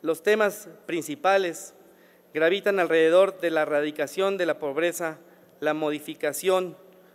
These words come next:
de pautas de producción y consumo y la calidad de vida.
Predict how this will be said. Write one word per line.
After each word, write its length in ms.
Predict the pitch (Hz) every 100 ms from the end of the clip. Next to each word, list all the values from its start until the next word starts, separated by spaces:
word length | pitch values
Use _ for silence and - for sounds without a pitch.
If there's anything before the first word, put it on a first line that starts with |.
| _
de 120 | 147 151
pautas 460 | 180 185 185 175
de 80 | 151
producción 500 | 156 143 131 175 175
y 40 |
consumo 600 | 160 143 127 175 170 165 - - _
y 100 | 156
la 160 | 151
calidad 380 | 147 151 156 165
de 100 | 160
vida. 280 | 147 143 123